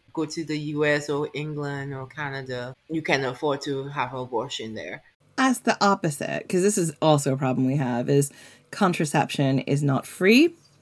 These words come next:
Speaker 2: in the U S. It is free in the U K. What is contraception like in Saint Lucia?
Speaker 1: Well, it's not necessarily free, free, but it's not, at least the condoms are not expensive. Birth control, I think you have to go through your doctor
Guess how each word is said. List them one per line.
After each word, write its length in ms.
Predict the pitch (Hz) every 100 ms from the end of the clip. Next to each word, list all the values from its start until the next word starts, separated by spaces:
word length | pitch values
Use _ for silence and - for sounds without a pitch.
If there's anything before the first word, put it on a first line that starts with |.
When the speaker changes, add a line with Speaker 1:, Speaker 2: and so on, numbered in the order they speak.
| - - _
Speaker 2:
in 120 | 190 196
the 60 |
U 180 | 190 190
S. 300 | 202 320 -
It 200 | - -
is 220 | 185 214
free 380 | - 170 160 160
in 100 | 151
the 80 | 156
U 200 | 147 143
K. 460 | - 143 156 208 190 _ -
What 160 | 202
is 140 | 226 -
contraception 920 | 208 180 180 160 - - 151 135 - -
like 460 | 143 127 113 - -
in 220 | 127 135
Saint 280 | - 143 -
Lucia? 480 | - - - 151 - _ _ _ _
Speaker 1:
Well, 400 | 277 339 269 - - _ -
it's 160 | 285 269
not 220 | 320 254
necessarily 680 | 208 214 240 240 208 202
free, 1040 | 208 - - - - - - - 262 262 262
free, 720 | 262 - 285 269 226 226 233 - -
but 200 | 190 170
it's 280 | 175 - -
not, 300 | 180 269 - - _ _ _ _ -
at 100 | 196
least 180 | 220
the 80 | 196
condoms 480 | 196 170 165 160 165
are 80 | 147
not 160 | 139
expensive. 640 | 120 - - 101 - 78 - - - _ _ -
Birth 340 | 160 185 190
control, 600 | 214 202 196 175 170 170
I 140 | 110 156
think 220 | 196 180
you 60 |
have 100 | 160
to 60 | 156
go 100 | 151
through 180 | - 156
your 220 | 147 131
doctor 800 | - 120 135 - - 214 226